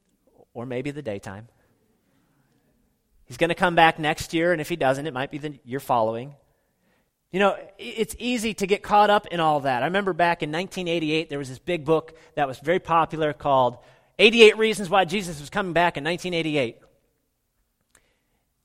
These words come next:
And in eighty-nine, <clears throat> the author put out a new book, which wasn't quite as popular, I don't imagine why,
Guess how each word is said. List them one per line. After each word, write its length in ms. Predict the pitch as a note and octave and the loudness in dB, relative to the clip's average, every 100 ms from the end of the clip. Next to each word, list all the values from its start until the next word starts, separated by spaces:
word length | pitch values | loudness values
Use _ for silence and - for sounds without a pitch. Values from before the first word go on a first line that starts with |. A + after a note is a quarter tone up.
| _ _ _ | _ _ _
And 140 | E3+ | 0
in 80 | G3 | 2
eighty-nine, 800 | G3+ B3+ C#4+ B3 B3+ F#3 D3 G#3 F3+ - | 6 6 6 6 6 6 4 -2 -10 -16
<clears throat> 340 | E3 C3+ G#2 - _ _ _ _ _ _ _ _ _ _ _ _ _ _ _ _ _ _ _ | -16 -14 -16 -20 _ _ _ _ _ _ _ _ _ _ _ _ _ _ _ _ _ _ _
the 100 | F#3 | 6
author 460 | G#3+ A3+ G#3+ F#3 - _ _ _ _ | 8 8 6 2 -2 _ _ _ _
put 140 | A3 | 6
out 260 | G#3 G3+ F#3 | 10 8 8
a 100 | E3 | -2
new 180 | E3+ A3 | -2 -2
book, 240 | D#3 C3 | 0 -2
which 280 | E3 - - | -2 -8 -10
wasn't 380 | G#3 C#4 C#4+ G3 | 0 0 0 -4
quite 220 | - F#3 | 2 2
as 100 | D3+ | 2
popular, 480 | - F3+ D#3+ B2 G#2 | -2 0 0 -2 -4
I 100 | A2 | -4
don't 200 | B2 A#2+ _ | -4 -8 _
imagine 360 | A#2+ A2+ G#2+ G#2+ | -14 -12 -12 -14
why, 300 | A2+ G2 G#2 | -12 -12 -14